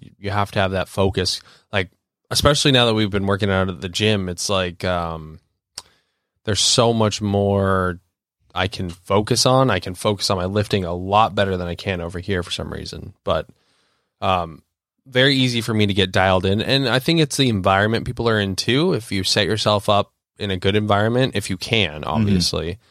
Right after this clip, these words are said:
Speaker 1: um, it's gonna be a lot easier for you to succeed and to refocus and to keep your day moving along. So
Speaker 2: Yeah.
Speaker 1: maybe a change up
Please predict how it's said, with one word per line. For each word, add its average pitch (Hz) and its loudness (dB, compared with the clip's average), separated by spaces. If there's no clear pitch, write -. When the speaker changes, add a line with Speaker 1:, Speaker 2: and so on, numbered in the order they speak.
Speaker 1:
um, 90 0
it's - -8
gonna 110 2
be 104 2
a 95 4
lot 95 4
easier 90 2
for - -2
you 90 -2
to 87 -4
succeed 104 0
and 90 2
to 95 -4
refocus 90 0
and 85 -6
to 85 -8
keep 104 0
your 92 0
day 90 2
moving 95 0
along. 80 -4
So - -2
Speaker 2:
Yeah. - -6
Speaker 1:
maybe 123 2
a 123 2
change 120 4
up 104 2